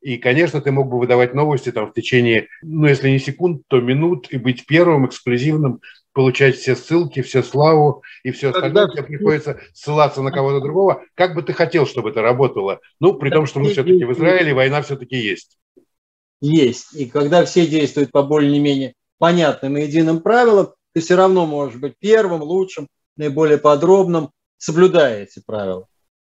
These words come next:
Speaker 2: Ещё раз, всё, что касается не публикации по убитым и раненым, я согласен, чтобы была военная цензура.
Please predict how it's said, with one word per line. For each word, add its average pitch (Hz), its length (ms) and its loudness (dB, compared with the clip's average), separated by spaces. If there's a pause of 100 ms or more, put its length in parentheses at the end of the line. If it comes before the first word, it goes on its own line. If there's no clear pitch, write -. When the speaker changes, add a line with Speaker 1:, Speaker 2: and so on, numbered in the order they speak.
(320)
Speaker 2:
Ещё 165 220 2
раз, - 180 -6 (120)
всё, 226 180 2
что 202 140 -2
касается 180 760 0
не 196 200 4
публикации 151 880 -2 (160)
по 135 420 2 (300)
убитым 160 420 0
и 165 40 4
раненым, 185 440 0
я 147 160 0
согласен, 143 500 0
чтобы 113 220 -12
была 139 260 2
военная 127 380 -2
цензура. 110 460 -12